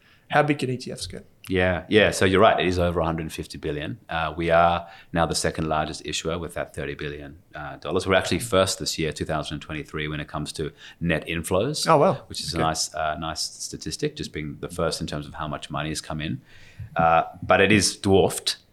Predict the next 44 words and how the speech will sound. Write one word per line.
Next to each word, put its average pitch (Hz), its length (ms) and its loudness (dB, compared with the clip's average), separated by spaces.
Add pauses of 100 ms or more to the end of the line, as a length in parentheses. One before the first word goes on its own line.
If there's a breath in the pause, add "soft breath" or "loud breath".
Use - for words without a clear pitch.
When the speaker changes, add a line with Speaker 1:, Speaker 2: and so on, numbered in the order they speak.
(120)
Speaker 2:
at 82 100 4
a 80 40 8
hundred 87 300 2
fifty 87 220 -6
billion. 78 320 0
It 76 120 -4
is 85 120 -2
dwarfed - 480 0
by 78 160 -2
managed 78 340 -4
funds, 71 500 -6 (160)
uh, 73 200 -6
and, 73 400 -10
um, 67 380 -8 (460 loud breath)
but - 420 4
it's 92 140 0
also 95 260 4
a 78 40 0
much 78 280 -2
younger 71 240 -4
industry. 64 520 -8 (300 loud breath)
Speaker 1:
Mm. 117 260 -2
Speaker 2:
So 80 280 0
realistically 92 680 4
speaking, 82 520 -2
the 80 80 -2
first - 540 2 (380)
of 80 240 -4
the, 73 420 -8 (460 soft breath)
uh, 67 200 -4
E 85 100 -4
T - 180 -2
Fs 80 200 0
were 82 100 -6
launched 78 300 -4
over 76 160 -10
twenty 76 280 -6
years 73 240 -4
ago. 57 360 -8
But - 260 -4 (140)
to 92 100 -2
be 87 80 -2
quite 92 300 4
honest, 78 400 0